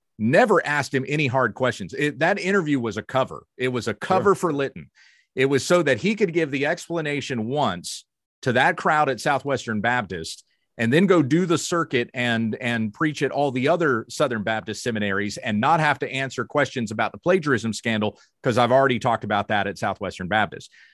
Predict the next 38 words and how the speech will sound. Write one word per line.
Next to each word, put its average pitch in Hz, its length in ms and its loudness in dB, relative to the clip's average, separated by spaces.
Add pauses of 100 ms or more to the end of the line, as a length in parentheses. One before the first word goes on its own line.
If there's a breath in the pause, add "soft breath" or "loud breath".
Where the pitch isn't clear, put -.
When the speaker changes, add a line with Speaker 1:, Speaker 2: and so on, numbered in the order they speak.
(140 soft breath)
Speaker 2:
Yeah. 101 120 -12
Speaker 1:
Now, 127 360 4
uh, 123 340 0
now 120 240 -2
to 107 240 0
Midwestern's 175 640 2
credit 151 460 0
and 131 240 -4
to 120 200 0
S 143 160 -2
B 123 140 -6
T 127 220 -2
S's 131 280 -2
credit, 107 440 -2
they 139 160 0
did 143 160 -4
not 117 180 -2
have 107 160 -2
Litton 107 260 -6
come 98 200 -2
in, 95 100 -2
but 95 140 -2
I 98 80 0
believe 120 340 2
every 117 300 0
other 110 180 -2
serm-, 104 400 -6
uh, 104 120 -2
seminary 95 500 -4
did. 90 280 -2 (540 soft breath)
And, 120 380 2
and 131 200 0
yeah, 160 260 4
it 110 120 0
was 120 160 -2
just, 135 320 -2
instead 143 480 0
of 135 220 0